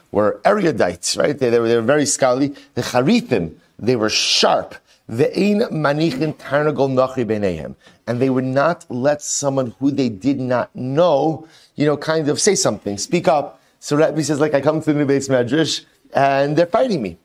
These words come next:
They're fighting me. So the Gemara says, "V'lo hinichuni lilmod ela davar echad b'mishnah sinu." I'm sorry. "Ve-, ve'lo hinichuni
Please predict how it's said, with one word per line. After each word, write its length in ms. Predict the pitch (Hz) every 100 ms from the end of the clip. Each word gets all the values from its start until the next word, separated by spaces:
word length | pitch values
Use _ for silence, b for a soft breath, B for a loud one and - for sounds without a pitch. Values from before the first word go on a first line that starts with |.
| -
They're 120 | 151
fighting 340 | 170 170 165
me. 200 | 135 107 B B B
So 160 | - 117
the 100 | 110
Gemara 300 | 110 117 113
says, 220 | 110 110
"V'lo 400 | 98 127 139 139
hinichuni 680 | 139 143 123 - 220 226 190
lilmod 600 | 147 165 180 170 170 160 -
ela 300 | 160 160 147
davar 440 | 127 139 127 143
echad 440 | 120 131 135 123 -
b'mishnah 400 | 135 120 113 -
sinu." 420 | 110 139 139 135
I'm 100 | 127
sorry. 200 | 104 87
"Ve-, 320 | 87 139 151 -
ve'lo 340 | 165 156 156 147
hinichuni 560 | 143 143 180 180 127